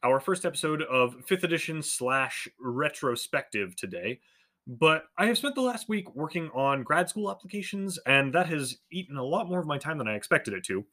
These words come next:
And so as I was putting together my episode for today, I just wasn't satisfied with the way it was coming together. I didn't feel I had put enough time into the research behind it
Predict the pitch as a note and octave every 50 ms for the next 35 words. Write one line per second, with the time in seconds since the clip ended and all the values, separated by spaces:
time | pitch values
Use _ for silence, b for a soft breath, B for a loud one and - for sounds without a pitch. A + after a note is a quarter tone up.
0 | b b b b b b b b _ B2 B2 C3 C3 C3 C3 B2+ - - D3+ D#3+
1 | D3 D#3+ F#3 F#3+ G3 F#3+ F3+ F#3 A3 A3+ A3+ F#3+ G3 F3+ F#3+ F#3 F3+ F3 D#3+ D3+
2 | C#3+ C3 - - - - C#3+ C#3 C#3 - C#3 C3 - B2+ B2+ B2+ B2 B2+ B2+ -
3 | _ _ b b b b b - - E3 F#3+ F#3+ - - - - _ _ _ _
4 | _ - - - E3+ F3 G3+ G3+ G3 F#3 D3+ C3 D3 D3 D3 D3 - - D3+ C#3+
5 | C3+ C3 - C3+ B2 B2+ B2+ B2 A#2 - - A#2+ A#2 A2+ A2 A2+ A2+ A#2 A#2 A2+
6 | A2 A2 B2 B2+ B2 A2 - B2+ A#2 A2+ A2+ G#2 G#2+ G#2+ - - A2+ A2 G#2 G#2
7 | G#2 - - - G#2+ G2+ G2+ G2+ G2+ G#2+ G#2 - G2+ G2 G2 F#2 - - - G2
8 | F#2 F#2 F#2 F#2+ F#2 - G2 G#2 A2+ C#3 C3+ - C#3+ C3 B2 - - A2+ A#2 B2
9 | A#2+ A#2 A#2+ A#2 -